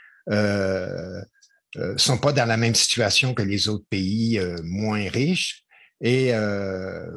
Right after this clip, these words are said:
pour stabiliser la situation, ben, ils peuvent émettre de l-, ils peuvent émettre des nouvelles émissions monétaires. Donc, euh, je pense pas qu'on, qu'on ait à se préoccuper d'une crise économique éventuelle, euh,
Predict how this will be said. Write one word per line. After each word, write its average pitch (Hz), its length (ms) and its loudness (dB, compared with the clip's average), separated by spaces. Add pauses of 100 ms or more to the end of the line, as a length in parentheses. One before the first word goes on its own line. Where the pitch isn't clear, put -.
(140)
pour 135 180 2
stabiliser 120 600 4
la 127 120 2
situation, 117 600 0
ben, 110 120 0
ils 104 140 -4
peuvent 117 240 0
émettre 110 300 -2
de 107 120 -6
l-, 92 200 -6 (400)
ils - 80 -2
peuvent 113 240 0
émettre 117 260 0
des 131 100 2
nouvelles 117 480 0
émissions 110 400 0
monétaires. 117 640 -2
Donc, 107 400 -4
euh, 95 180 -4 (400)
je - 160 2
pense 123 260 2
pas 135 160 2
qu'on, 113 380 2
qu'on 113 240 2
ait 123 60 4
à 123 60 4
se - 60 -2
préoccuper 120 540 0
d'une 107 180 2
crise 113 300 -2
économique 107 560 -2
éventuelle, 107 720 -2
euh, 95 140 -6